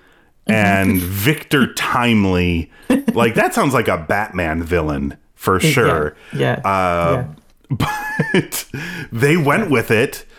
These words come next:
Speaker 1: It's
Speaker 2: Could be a
Speaker 1: so
Speaker 2: Doctor Who villain, too.
Speaker 1: Right?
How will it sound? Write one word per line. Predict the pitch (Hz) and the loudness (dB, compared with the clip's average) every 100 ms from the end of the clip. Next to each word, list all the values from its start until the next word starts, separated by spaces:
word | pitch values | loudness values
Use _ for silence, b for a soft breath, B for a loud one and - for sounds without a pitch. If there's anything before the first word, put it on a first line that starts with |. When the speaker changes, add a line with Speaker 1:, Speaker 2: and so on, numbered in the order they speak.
| b b b | b b b
Speaker 1:
It's | 127 | 0
Speaker 2:
Could | 175 | 2
be | 175 | 2
a | 185 | 2
Speaker 1:
so | 160 | 2
Speaker 2:
Doctor | 156 160 | 2 2
Who | 147 170 | 2 2
villain, | 196 147 135 | 4 2 0
too. | 127 147 123 113 | -2 -2 -2 0
Speaker 1:
Right? | 127 135 170 269 294 - | 2 4 4 4 2 -2